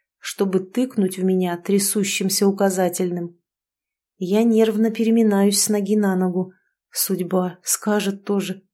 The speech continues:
К чему этот пафос разводить? "Ты сказала, я искал",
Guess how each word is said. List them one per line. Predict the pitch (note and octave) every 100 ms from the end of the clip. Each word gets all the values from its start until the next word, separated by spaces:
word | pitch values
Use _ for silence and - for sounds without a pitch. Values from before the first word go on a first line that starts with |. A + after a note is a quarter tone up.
| _
К | -
чему | - B3+ C4 C4
этот | B3 A#3 -
пафос | A3+ G#3+ G3+ G3
разводить? | G3 F#3+ G3 G3 F#3+ - _ _ _ _ _ _ _ _
"Ты | G#3
сказала, | G3+ G3+ F3 G3 C4+ A3+ -
я | F#3 F3 F#3
искал", | G#3 - F3+ F#3+ -